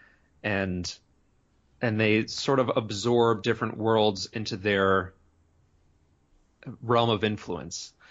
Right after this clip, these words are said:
And they're so hyper advanced that they, they bestow their technology, uh, upon the worlds that join them, and,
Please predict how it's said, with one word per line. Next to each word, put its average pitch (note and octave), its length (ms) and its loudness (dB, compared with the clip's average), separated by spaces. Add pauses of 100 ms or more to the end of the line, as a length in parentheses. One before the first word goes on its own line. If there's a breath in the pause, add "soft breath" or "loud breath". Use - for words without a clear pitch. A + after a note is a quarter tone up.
(380 loud breath)
And A2 100 -2
they're G#2+ 80 0
so E3+ 260 2
hyper D3 280 0
advanced A2 400 -4
that F#2+ 120 -12
they, G#2 360 -4
they G#2 240 -4
bestow A2 720 0
their A2 160 2
technology, G2+ 960 -4 (480 soft breath)
uh, F#2+ 340 0 (100)
upon B2+ 720 0
the A#2 100 -4
worlds A2 340 0
that G2+ 160 -4
join D#3 260 0
them, D3 280 -2
and, G#2 560 -6